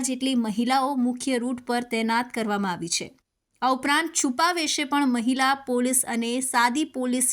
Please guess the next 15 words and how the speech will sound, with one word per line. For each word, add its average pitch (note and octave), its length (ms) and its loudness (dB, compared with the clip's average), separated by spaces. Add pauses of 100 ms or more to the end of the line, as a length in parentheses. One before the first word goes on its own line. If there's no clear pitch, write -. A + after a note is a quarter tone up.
ફરતી A3 360 -4
દેખાશે. F#3 540 -4 (540)
જો G#3+ 140 0
કોઈ C4+ 180 -2
ટીખણખોરે C4+ 680 -2
છેડતી B3+ 440 -2
કરી C4 280 0
છે - 180 -2 (360)
તો B3+ 80 -2
તેણે C4 280 2
સીધા C#4 520 2
જેલ C4 300 -2
ભેગા A3+ 320 0
થવું F#3+ 240 -4
પડશે. F3 400 -6